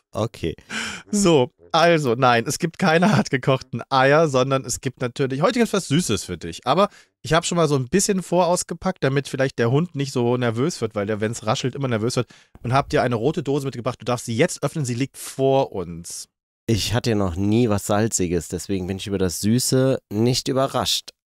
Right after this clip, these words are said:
Speaker 2: Ja,
Speaker 1: Ich
Speaker 2: ich will mal
Speaker 1: öffne
Speaker 2: was
Speaker 1: mal
Speaker 2: Salziges mitbringen, was fällt mir
Speaker 1: die
Speaker 2: schwer.
Speaker 1: Dose. Wenn ihr das sehen wollt, äh, was hier, was es hier so gibt, dann, äh, auf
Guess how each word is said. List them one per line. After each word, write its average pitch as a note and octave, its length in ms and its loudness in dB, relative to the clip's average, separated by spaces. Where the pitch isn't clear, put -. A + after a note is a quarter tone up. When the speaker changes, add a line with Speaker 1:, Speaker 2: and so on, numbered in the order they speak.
Speaker 2:
Ja, G#3 100 4
Speaker 1:
Ich - 200 -2
Speaker 2:
ich - 140 -20
will B2+ 100 -6
mal D#3 60 2
Speaker 1:
öffne C#3 280 0
Speaker 2:
was C3 60 2
Speaker 1:
mal G#2+ 240 2
Speaker 2:
Salziges A#2+ 320 -2
mitbringen, C3 280 -8
was A#2 140 -8
fällt A#2+ 180 -8
mir B2 80 -10
Speaker 1:
die D3+ 160 -6
Speaker 2:
schwer. G#2 120 -8
Speaker 1:
Dose. E2 460 0
Wenn A#2+ 160 2
ihr B2 80 0
das A2 180 0
sehen G#2+ 360 2
wollt, D#3 400 2
äh, D#3 280 2
was C#3 260 0
hier, C#3+ 280 2
was C3 200 0
es - 20 -4
hier C#3 140 2
so C#3 120 2
gibt, B2+ 360 0
dann, A2+ 300 0
äh, G#2+ 300 0
auf G2 440 -2